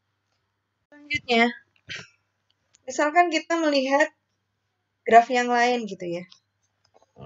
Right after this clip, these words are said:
Ini saya berikan graf dengan jumlah edge yang lebih banyak. Ah, mohon maaf, jumlah vertex dan edge yang lebih banyak ya. Kita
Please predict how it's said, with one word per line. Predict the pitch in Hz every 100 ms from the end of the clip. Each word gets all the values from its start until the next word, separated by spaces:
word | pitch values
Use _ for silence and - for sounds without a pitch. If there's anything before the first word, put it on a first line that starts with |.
| - - _ -
Ini | 233 269
saya | 262 233 214
berikan | 196 196 214 196
graf | 208 254 - 233
dengan | 202 196
jumlah | 202 202 190 190
edge | 196 - 220
yang | 226 214 185
lebih | 196
banyak. | 170 165 170 196 254 _ _ _ _ - _ _ _ _ _ _ _ _ _ _ _ _ _ _ _ _ _ _ _ _ _
Ah, | 214 208 - _ _ _ -
mohon | 190
maaf, | 180 247 - -
jumlah | 220 208 202
vertex | 226 - 262 -
dan | 196
edge | 196 190 220
yang | 214 202
lebih | 202 190
banyak | 185 208 220
ya. | 180 226 - _ _ - _ _
Kita | 233